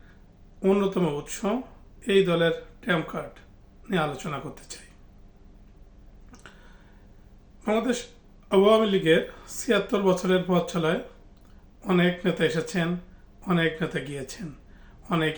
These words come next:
এমপি মন্ত্রীরা এসেছেন, তারা চলে গিয়েছেন। কিন্তু বাংলাদেশ আওয়ামী লীগের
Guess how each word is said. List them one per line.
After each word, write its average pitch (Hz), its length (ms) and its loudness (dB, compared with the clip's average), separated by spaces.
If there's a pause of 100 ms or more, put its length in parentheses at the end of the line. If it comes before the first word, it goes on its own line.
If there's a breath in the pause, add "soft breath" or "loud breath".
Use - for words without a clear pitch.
(100)
এমপি 160 260 -2 (640 loud breath)
মন্ত্রীরা 160 540 0
এসেছেন, 180 380 -4 (440)
তারা 170 180 -6 (100)
চলে 151 260 -6
গিয়েছেন। 139 360 -14 (880 soft breath)
কিন্তু 220 200 0 (100)
বাংলাদেশ 190 360 2 (220)
আওয়ামী 196 340 2
লীগের 127 280 -16